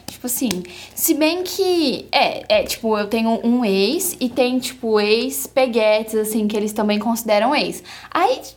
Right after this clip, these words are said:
tudo bem. Aí eu acho que ia ser mais divertido do que cringe. Mas é isso, e você?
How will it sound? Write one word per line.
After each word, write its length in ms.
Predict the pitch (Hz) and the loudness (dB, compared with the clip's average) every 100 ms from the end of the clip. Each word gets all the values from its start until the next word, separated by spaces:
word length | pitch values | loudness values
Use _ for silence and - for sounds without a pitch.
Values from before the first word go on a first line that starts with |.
| _ | _
tudo 200 | - 508 698 | -6 -6 0
bem. 340 | 277 226 208 190 | 2 2 2 2
Aí 180 | 202 285 | 2 2
eu 100 | 302 | 2
acho 240 | 302 302 | 2 0
que 100 | 311 | 0
ia 60 | 302 | 0
ser 180 | 320 | 0
mais 300 | 294 262 285 | 2 2 2
divertido 560 | 302 277 269 - 240 233 | 2 2 0 0 -2 0
do 160 | 233 254 | 0 -2
que 360 | 294 277 240 | 0 2 2
cringe. 680 | 233 - 233 185 190 190 160 - - - - - - | 0 0 2 2 0 -4 -10 -14 -20 -20 -20 -20 -4
Mas 380 | 196 190 185 196 | 2 2 4 2
é 80 | 220 | 2
isso, 260 | 240 196 | 2 0
e 40 | 202 | -4
você? 340 | 214 196 180 | -2 -2 -4